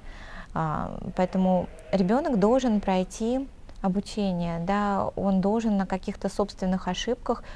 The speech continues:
понять, что: «А, я здесь что-то здесь сделал не так, маму не послушал, а надо было,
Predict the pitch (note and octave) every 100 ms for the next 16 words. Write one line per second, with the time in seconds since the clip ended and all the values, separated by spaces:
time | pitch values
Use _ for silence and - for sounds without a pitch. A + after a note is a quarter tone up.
0 | - - F#3+ G3 G#3 - G3 - F3+ E3
1 | E3+ - E3+ F3+ F3 E3+ - G3 - -
2 | F3+ - E3+ F3 - - - G3 F#3 F3
3 | F3 F3+ B3+ C4+ F#3 E3+ E3+ F3 F3+ -
4 | B3 D#4 C#4+ C#4 - - - - E3 F#3
5 | G3+ F3+ G#3 C4+ C4+